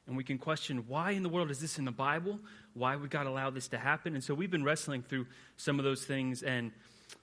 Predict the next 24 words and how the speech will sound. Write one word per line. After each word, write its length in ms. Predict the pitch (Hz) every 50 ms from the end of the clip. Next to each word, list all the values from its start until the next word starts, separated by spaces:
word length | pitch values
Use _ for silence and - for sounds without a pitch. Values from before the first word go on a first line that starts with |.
| _ _ -
today 320 | - 147 135 160 190 208
is 260 | 220 226 185 143 135 -
gonna 180 | 180 170 165
be 140 | 156 160 147
no 240 | 139 135 135 143 143
exception. 560 | 147 143 - - 135 127 - - 127 120 117 - - - - -
We're 80 | - 131
gonna 180 | 127 147 147
be 120 | 139 135 127
going 260 | 135 139 139 139 135
through 140 | - 139 127
another 320 | 120 123 131 139 139 151
story, 340 | 139 - - - 127 123 120
one 240 | 120 131 180 226 247
that 180 | 247 208 170 - - - - - - -
I 120 | - 151
think 340 | 151 - - 202 208 - 170
may 240 | 170 170 185 202 214
be 160 | 208 208 196
a 60 | 180
little 200 | 160 165 185 196
more 160 | 190 180 175
familiar 460 | 165 - - 165 156 156 160 160 156 151
to 260 | - - - 143